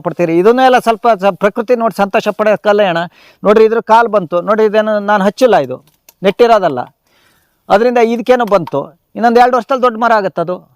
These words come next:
ಅದೇ ಥರದ್ದು. ಅದಕ್ಕೇನು ಆರೈಕೆ ಇದೆ ನೋಡಿ,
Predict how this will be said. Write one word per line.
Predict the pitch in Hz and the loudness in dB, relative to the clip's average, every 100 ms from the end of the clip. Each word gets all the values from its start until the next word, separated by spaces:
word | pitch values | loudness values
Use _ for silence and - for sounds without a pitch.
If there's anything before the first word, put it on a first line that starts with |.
| _ _ | _ _
ಅದೇ | 170 202 185 | -2 0 0
ಥರದ್ದು. | 160 143 165 156 _ _ _ _ _ _ _ _ _ - | -4 -8 -14 -18 _ _ _ _ _ _ _ _ _ -2
ಅದಕ್ಕೇನು | 208 254 240 220 | 0 2 2 2
ಆರೈಕೆ | 208 190 196 | 2 0 0
ಇದೆ | 185 185 170 _ _ _ _ _ _ _ _ _ - | 0 -2 -8 _ _ _ _ _ _ _ _ _ -4
ನೋಡಿ, | 190 | 0